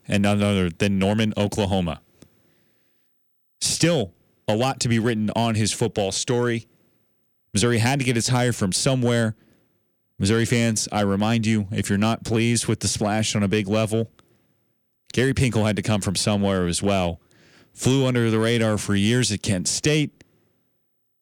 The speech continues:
Eventually worked his way over to Toledo, and he made the jump to Missouri in two thousand one, and we all know how that ended up.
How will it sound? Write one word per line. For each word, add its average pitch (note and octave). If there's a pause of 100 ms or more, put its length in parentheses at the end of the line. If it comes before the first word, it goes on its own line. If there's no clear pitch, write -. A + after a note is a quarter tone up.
(140)
Eventually A2+
worked G#2+
his F#2+
way G#2
over F#2
to F2
Toledo, B2+ (800)
and F2
he E2+
made F#2
the F2
jump A2
to -
Missouri G#2
in G2
two G#2
thousand G2
one, G2+
and F2 (280)
we G2+
all G#2+
know A2
how G#2
that G#2
ended F2+
up. F2